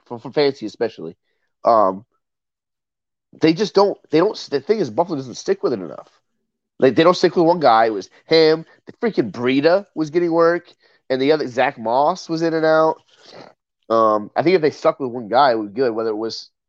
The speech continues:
whether it was Singletary or whether they're bringing Fournette. Um, but,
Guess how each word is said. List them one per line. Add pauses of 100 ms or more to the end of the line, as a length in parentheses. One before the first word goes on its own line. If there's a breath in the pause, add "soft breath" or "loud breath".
whether
it
was (120)
Singletary (280)
or
whether
they're
bringing
Fournette. (460)
Um,
but,